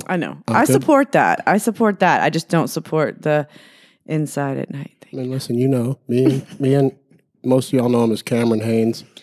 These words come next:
Speaker 2: We're friends. His name's Cam, whatever.
Speaker 1: <laughs>
Speaker 2: Me and Cam, you know, we chat it up all the time. We chop
Speaker 1: Mm-hmm.
Speaker 2: it up. We're good buddies. Rogan's just waiting there, playing hard to get. I get it.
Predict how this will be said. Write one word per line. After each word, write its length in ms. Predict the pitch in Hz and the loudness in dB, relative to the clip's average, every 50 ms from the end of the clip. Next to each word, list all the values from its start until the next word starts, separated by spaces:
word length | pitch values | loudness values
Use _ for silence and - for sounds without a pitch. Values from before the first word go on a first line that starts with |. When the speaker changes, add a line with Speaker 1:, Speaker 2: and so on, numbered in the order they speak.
| _ _ - | _ _ -2
Speaker 2:
We're 160 | 131 127 123 | 0 0 0
friends. 520 | - - 135 123 123 123 123 120 113 - - | 0 0 0 2 2 2 2 0 -2 -4 -6
His 120 | 113 104 | -4 -2
name's 240 | 113 113 113 107 - | 0 0 0 -2 -4
Cam, 480 | - - 127 120 117 120 123 117 120 117 - _ - - 220 220 - | -4 -2 -2 0 0 0 0 -2 -2 -6 -10 _ -6 -4 -4 -4 -2
whatever. 480 | 120 113 117 117 120 120 113 127 117 - _ _ _ _ _ _ | -2 -2 0 0 0 0 0 -2 -4 -4 _ _ _ _ _ _
Speaker 1:
<laughs> 320 | _ _ _ _ _ _ - | _ _ _ _ _ _ -4
Speaker 2:
Me 160 | 113 123 131 | -2 0 0
and 140 | 123 123 123 | 0 0 0
Cam, 420 | - 131 123 127 127 127 123 127 | 0 2 2 4 4 2 2 2
you 80 | 123 117 | 2 2
know, 160 | 117 113 117 | 2 2 2
we 140 | 110 117 120 | 2 0 0
chat 320 | - - 127 117 110 107 | 0 0 0 2 2 0
it 100 | 101 95 | 0 -2
up 180 | 104 104 101 - | -2 -4 -2 -2
all 120 | 104 101 92 | -4 -4 -4
the 80 | 101 | -6
time. 320 | - - 104 101 104 107 107 | -6 -6 -6 -4 -2 -2 -2
We 60 | 104 | -2
chop 280 | 90 - 113 98 101 | -2 -4 -4 -4 -4
Speaker 1:
Mm-hmm. 80 | - 98 | -6 -8
Speaker 2:
it 40 | 98 | -8
up. 240 | 98 101 101 - - | -6 -8 -10 -10 -10
We're 120 | 104 110 | -10 -10
good 260 | 107 107 110 107 104 104 | -8 -6 -6 -6 -6 -6
buddies. 320 | 107 104 101 113 - - - - - _ _ _ _ _ _ _ _ _ _ _ _ - | -6 -4 -4 -4 -6 -8 -14 -20 -20 _ _ _ _ _ _ _ _ _ _ _ _ -2
Rogan's 420 | - 131 160 208 202 196 170 131 | 2 2 4 4 4 4 2 2
just 260 | - - 143 - - - | 2 0 0 0 0 0
waiting 360 | 120 110 110 101 - 104 104 | 0 2 2 0 0 -2 -2
there, 200 | 104 107 107 107 | -2 -2 -2 -2
playing 320 | - - 110 107 110 101 90 | -2 -2 -2 0 0 0 0
hard 220 | 107 101 101 98 | -2 -2 -2 -4
to 40 | 107 | -6
get. 240 | 98 95 87 95 95 | -6 -6 -6 -4 -4
I 120 | 107 139 | -4 -4
get 180 | 147 - 92 78 | -4 -4 -4 -6
it. 140 | 95 98 | -6 -10